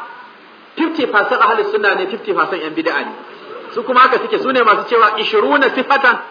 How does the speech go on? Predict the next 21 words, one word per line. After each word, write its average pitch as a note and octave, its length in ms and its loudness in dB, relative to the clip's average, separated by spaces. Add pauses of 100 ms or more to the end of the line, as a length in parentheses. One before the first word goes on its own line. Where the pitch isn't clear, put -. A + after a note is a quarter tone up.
(200)
wajibatan F#3+ 500 2
lillahi D3+ 380 -2
ta'ala. G#2+ 340 0 (540)
Siffofi C4+ 540 0
ishirin A3 300 -2
ne A3 120 2
kawai A#3+ 220 2
suka G#3 160 -2
tabbata F3+ 360 -4
ga D#3 160 0
Allah. E3+ 200 2
Aka A3+ 160 -4
ce G#3+ 80 0
ragowar F#3+ 300 0
ba F3+ 100 -4
suka C3 200 -6
ce - 100 -8
a'a, C#3+ 280 4 (360)
a C3+ 120 -4
aje F3+ 140 0
ragowar. C#3+ 360 2